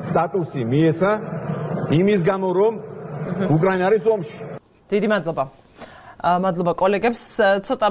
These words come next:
Speaker 2: შედარებით ხანგრძლივი ფრაგმენტი იყო, ვიდრე ვაძლევ ხოლმე ვიდეო ფრაგმენტებს, ა, დილაობით, მაგრამ ჩავთვალე, რომ რა, ისეთი მონაკვეთი ამეღო, სადაც ჩანს, ა, კომპლექსურად, ამ, აქცენტები, მ,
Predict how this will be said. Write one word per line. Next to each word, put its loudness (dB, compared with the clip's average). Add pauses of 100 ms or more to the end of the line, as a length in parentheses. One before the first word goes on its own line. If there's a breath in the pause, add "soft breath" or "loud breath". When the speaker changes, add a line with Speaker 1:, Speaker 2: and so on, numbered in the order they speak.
(100)
Speaker 2:
შედარებით 0
ხანგრძლივი 2
ფრაგმენტი -2
იყო, 0
ვიდრე 0
ვაძლევ 0
ხოლმე -4
ვიდეო -4
ფრაგმენტებს, -4 (120)
ა, -2
დილაობით, -2
მაგრამ -2
ჩავთვალე, -2
რომ -2 (320)
რა, -6 (460 loud breath)
ისეთი -4
მონაკვეთი 0
ამეღო, 0
სადაც -2 (180)
ჩანს, -6 (120)
ა, -4 (260)
კომპლექსურად, -4 (520 loud breath)
ამ, -4 (200)
აქცენტები, 0 (100)
მ, -2